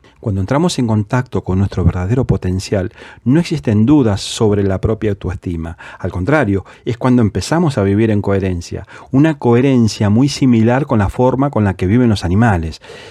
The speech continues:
En armonía con su entorno, gestionando los conflictos para regresar al equilibrio interno. La autoestima significa sentirse bien con uno mismo, pero ¿cómo me voy a dar cuenta? La gente con autoestima se siente querida y aceptada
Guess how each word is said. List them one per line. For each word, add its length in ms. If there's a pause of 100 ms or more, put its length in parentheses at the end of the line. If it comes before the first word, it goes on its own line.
(360)
En 160
armonía 560
con 180
su 100
entorno, 600
gestionando 640
los 140
conflictos 680
para 240
regresar 560
al 140
equilibrio 480
interno. 520 (440)
La 140
autoestima 680
significa 560
sentirse 500
bien 260
con 140
uno 220
mismo, 440 (200)
pero 260 (480)
¿cómo 240
me 140
voy 180
a 80
dar 160
cuenta? 500 (760)
La 120
gente 200
con 160
autoestima 600 (160)
se 120
siente 300
querida 480
y 80
aceptada 640